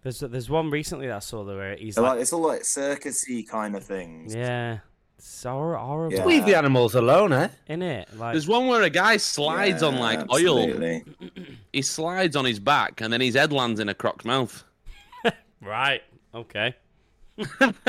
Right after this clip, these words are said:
Speaker 4: Now that's, that's a weird
Speaker 2: Scooby-Doo
Speaker 4: one. If you've not,
Speaker 2: episode.
Speaker 4: if, if you've
Speaker 2: What?
Speaker 4: not seen it, that's a weird one. But he slides on, like, oil on, like,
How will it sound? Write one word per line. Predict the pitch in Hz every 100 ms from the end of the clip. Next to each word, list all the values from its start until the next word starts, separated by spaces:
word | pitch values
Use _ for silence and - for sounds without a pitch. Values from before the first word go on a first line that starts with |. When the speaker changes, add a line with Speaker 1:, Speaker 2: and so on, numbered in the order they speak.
| 208 - 220 294 185 160 240 170 147 143
Speaker 4:
Now | 170
that's, | 208 202 180
that's | 208 160 185 214
a |
weird | 190 190 185
Speaker 2:
Scooby-Doo | 160
Speaker 4:
one. | 156
If | 113 120
you've | 123
not, | 139
Speaker 2:
episode. | 107 82 80 -
Speaker 4:
if, | 139 - -
if | 143 143
you've | 160
Speaker 2:
What? | 180
Speaker 4:
not | 196 185
seen | 208 185
it, | 107 95 - _ _ _
that's | 127 127
a | 139
weird | 135 143 135
one. | 107 92
But | 87 104
he | 127
slides | - 156 170 165
on, | 156
like, | 147 -
oil | 165 165 110
on, | 101
like, | 101 87 -